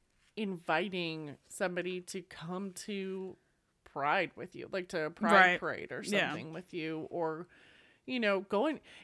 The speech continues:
Speaker 1: you know, even some people, like, think that drag shows and stuff like that, like, are,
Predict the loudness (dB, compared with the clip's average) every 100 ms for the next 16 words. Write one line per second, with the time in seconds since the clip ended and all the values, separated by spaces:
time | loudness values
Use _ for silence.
0 | _ _ -4 0 2 0 0 -4 -2 0
1 | 0 0 -2 -10 -4 -2 0 -2 -2 -2
2 | -4 _ _ -20 -10 -8 -4 -4 -4 -8
3 | -2 0 0 -2 -6 -6 -6 -8 -12 -6
4 | -6 -4 -4 -2 -2 -4 -8 -10 -6 -4
5 | -4 -8